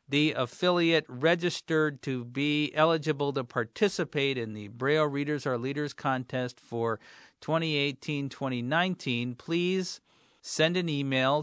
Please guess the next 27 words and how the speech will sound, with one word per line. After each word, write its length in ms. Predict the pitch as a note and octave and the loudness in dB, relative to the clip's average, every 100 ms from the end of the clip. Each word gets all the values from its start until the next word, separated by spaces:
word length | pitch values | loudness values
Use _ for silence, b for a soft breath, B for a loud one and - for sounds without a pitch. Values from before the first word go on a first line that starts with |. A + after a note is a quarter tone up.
| - | -2
to 360 | C3 A#2+ A#2 - | -4 0 -2 -4
Patty 360 | - C#3 D#3 F#3 | 0 2 4 2
Chang. 680 | E3+ - C#3 A2+ A#2 E3 F3+ _ _ _ _ _ _ | -4 0 2 2 -2 -4 -8 _ _ _ _ _ _
Her 180 | - D#3+ | 2 4
email 380 | E3+ F#3 F3 D#3+ | 4 4 4 4
address 480 | C#3 D#3 D3 - - | 4 4 4 2 -6
is 340 | B2+ A2 - _ - | -6 -6 -8 _ -4
patty 540 | E3+ E3 F3+ F#3 D#3+ | 4 6 6 0 -2
s 440 | D3+ D#3+ D#3 - - _ - | 2 4 4 -4 -8 _ -10
chang 760 | - F#3+ F3+ C3 B2 C3+ D3+ _ | 0 2 4 4 2 0 -4 _
at 240 | B2+ B2 A2 | -4 -4 -4
gmail 800 | - F#3+ G3 D3 A#2 A2+ A#2 C3 _ - | -6 -2 0 0 0 0 -2 -4 _ -2
dot 300 | A#2 A#2+ - | 0 0 -4
com. 560 | - E3 B2 G2+ F2 _ b b b b - | -2 0 0 -2 -8 _ b b b b 0
That's 340 | A#2+ A2 - _ _ | 0 0 -6 _ _
P 280 | F#3 F#3 D#3 | -4 2 4
A 180 | D3 | 4
T 460 | D3 - - G3+ G3 | 2 -8 -6 -4 -4
T 420 | - E3+ D3 C#3+ - | -4 -2 0 -2 -2
I 380 | D3 E3 F3+ - | 2 2 2 -2
S 440 | C3+ B2+ B2+ - - _ | 0 0 0 -4 -12 _
C 420 | - - - G#3+ C#3 | -14 -10 -4 -2 0
H 380 | B2+ B2 - _ | 0 0 -6 _
A 160 | E3+ F#3 | -2 0
N 240 | E3 D#3 | 0 -2
G 480 | A#2+ B2+ A2+ A#2 C#3+ _ _ _ _ _ - | -2 -2 0 -2 -8 _ _ _ _ _ 0
at 300 | D3 F3 | 2 2